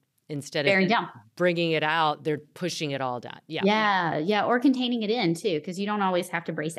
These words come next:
Speaker 2: out. Like, you could
Speaker 1: Mm.
Speaker 2: brace in, so it's
Speaker 1: Yeah.
Speaker 2: more of just the, the strategy that's used. And so I find that if you don't have any kind of training with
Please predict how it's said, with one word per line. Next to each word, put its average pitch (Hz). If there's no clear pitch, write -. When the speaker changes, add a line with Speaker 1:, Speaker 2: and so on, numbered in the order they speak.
Speaker 2:
out. 170
Like, 151
you 165
could 123
Speaker 1:
Mm. 113
Speaker 2:
brace -
in, 190
so 208
it's 160
Speaker 1:
Yeah. 165
Speaker 2:
more 165
of 165
just 160
the, 151
the 190
strategy 165
that's -
used. 208
And 196
so 180
I 175
find 185
that 180
if 180
you 175
don't 196
have 190
any 170
kind 165
of 160
training 294
with 233